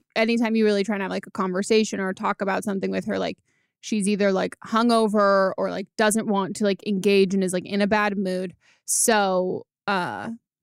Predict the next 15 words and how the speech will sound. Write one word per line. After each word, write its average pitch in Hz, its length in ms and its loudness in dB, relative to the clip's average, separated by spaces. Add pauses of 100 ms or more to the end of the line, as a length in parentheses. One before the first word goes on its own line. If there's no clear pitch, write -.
(640)
yeah, 240 320 4
it 214 200 -2
is, 220 240 4
like, 214 120 0
affecting 196 540 -4
that. - 160 -6
And 254 80 -2
I 277 80 4
think 302 220 2
also 285 280 2
there's, 240 240 2
like, 208 240 0 (1500)
I 262 120 4
think, 285 260 4
like, 262 260 4